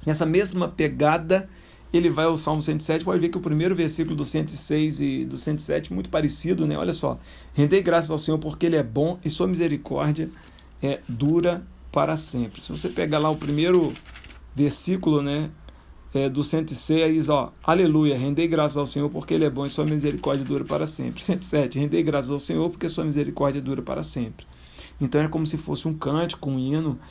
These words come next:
que é como se eles fossem, é, fizesse parte um do outro, tá ok? Aí vai lá no versículo oito,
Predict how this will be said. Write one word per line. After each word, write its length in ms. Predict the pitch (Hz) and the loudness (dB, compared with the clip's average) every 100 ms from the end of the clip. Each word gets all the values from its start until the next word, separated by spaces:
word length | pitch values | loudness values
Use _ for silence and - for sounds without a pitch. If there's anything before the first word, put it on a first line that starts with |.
| - - - | -20 -20 -4
que 100 | 139 | -4
é 40 | 135 | 0
como 180 | 147 | -2
se 100 | 143 | 0
eles 160 | 139 131 | -2 -4
fossem, 600 | - 143 147 160 151 - - - - - | -2 0 0 0 0 -2 -14 -20 -20 -12
é, 800 | 147 147 151 147 143 139 143 170 - - - - - - - | -6 -4 -2 -2 -4 -6 -8 -10 -16 -20 -20 -20 -20 -20 -14
fizesse 360 | 131 147 - | -2 -2 -2
parte 560 | 156 - 147 151 - - - - - - - - - | -2 2 2 2 -4 -14 -18 -20 -20 -20 -20 -16 2
um 140 | 160 | 4
do 100 | 160 | 6
outro, 380 | 160 123 120 - - | 2 0 -6 -14 -16
tá 120 | 123 | -16
ok? 260 | - 170 180 | -2 0 0
Aí 160 | 190 202 | -2 -2
vai 100 | 214 | -2
lá 80 | 214 | -2
no 80 | 190 | 0
versículo 540 | 185 180 175 170 156 | 0 -2 -4 2 2
oito, 400 | 165 190 - | 4 0 -2